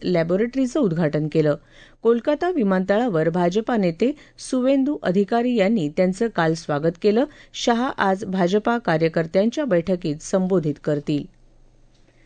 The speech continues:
मुख्यमंत्री देवेंद्र फडणवीस आज नाशिकच्या दौऱ्यावर असून ते सिंहस्थ कुंभमेळ्याच्या पूर्वतयारी संदर्भात आढावा बैठक घेणार आहेत. यावेळी नाशिकमधल्या तीन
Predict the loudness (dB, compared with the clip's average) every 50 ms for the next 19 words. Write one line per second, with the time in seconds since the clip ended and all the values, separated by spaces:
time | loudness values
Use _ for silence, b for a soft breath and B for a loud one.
0 | b b b b b 0 0 0 2 2 0 0 2 0 0 2 0 0 2 0
1 | 0 2 0 0 0 -2 -4 0 0 0 0 0 0 0 0 0 -2 -2 -4 -2
2 | -2 0 0 -2 -2 -2 -2 0 0 0 0 -2 -4 -4 -2 -2 0 0 2 0
3 | 2 2 2 2 2 0 0 -2 0 0 0 0 0 0 0 0 0 0 0 -2
4 | -2 0 2 2 2 0 0 -2 -2 -4 -4 0 0 0 2 2 2 2 2 2
5 | 2 2 0 0 0 -2 -2 -2 -4 _ 0 0 0 2 0 0 0 0 0 0
6 | 0 0 -2 -2 -2 -2 0 0 0 0 2 0 -2 -2 -4 -6 B B B B
7 | B B -2 0 0 0 -2 -2 -4 -2 0 0 0 0 0 -4 -2 0 0 0
8 | 2 0 0 0 0 -2 -2 -4 B B B B B B B -2 0 2 2 2
9 | 0 -2 -4 -6 b b b b 0 2 2 2 0 -2 -4 -4 -2 -2 0 2
10 | 2 0 0 0 0 0 0 0 0